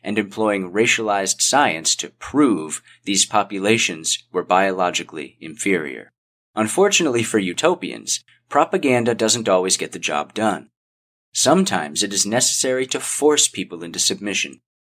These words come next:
In the second point, I mentioned re-education camps and execution in the Soviet Union for when the standard diet of propaganda failed.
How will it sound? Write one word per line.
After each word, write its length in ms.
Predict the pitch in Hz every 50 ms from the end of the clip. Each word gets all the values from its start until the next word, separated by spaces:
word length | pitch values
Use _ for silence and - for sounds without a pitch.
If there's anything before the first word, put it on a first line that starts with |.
| _ _ _ _ _ _ _ _ _ _ -
In 120 | 98 98
the 80 | 98 92
second 420 | - - 139 - - 147 107 -
point, 340 | - - 85 85 92 95 -
I 120 | 104 98
mentioned 400 | 98 104 107 107 - - 101 92
re-education 800 | 85 98 113 123 127 123 123 110 - - 139 147 147 - 104 - -
camps 380 | - 92 80 73 71 - -
and 120 | 95 - -
execution 760 | 101 98 - - - - - 180 175 - - - - - -
in 140 | - 90 92
the 80 | 90 87
Soviet 460 | - - 107 104 98 101 101 98 -
Union 400 | 101 117 131 127 107 90 80 85
for 160 | 85 - 101 95
when 160 | 95 92 92
the 80 | 92
standard 500 | 90 - - - 95 101 104 107 107 98
diet 320 | 95 98 90 87 85 90 92
of 140 | 95 - -
propaganda 600 | - 87 82 - 95 95 85 76 73 76 80 78
failed. 520 | - - 110 120 123 98 71 57 55 -